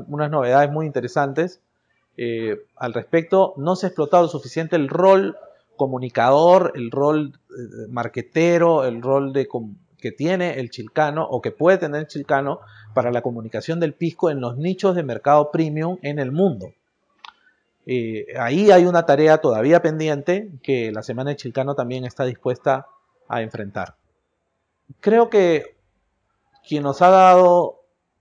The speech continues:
ejemplos acerca de cómo difundir esta,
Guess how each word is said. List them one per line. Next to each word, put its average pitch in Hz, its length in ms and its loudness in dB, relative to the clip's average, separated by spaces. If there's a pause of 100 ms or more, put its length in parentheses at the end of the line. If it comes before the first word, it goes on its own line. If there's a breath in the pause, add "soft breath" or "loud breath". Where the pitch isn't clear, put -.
(240)
ejemplos 156 640 -2
acerca 147 360 -2
de 127 140 2
cómo 143 460 0
difundir 120 480 -6
esta, 135 520 -4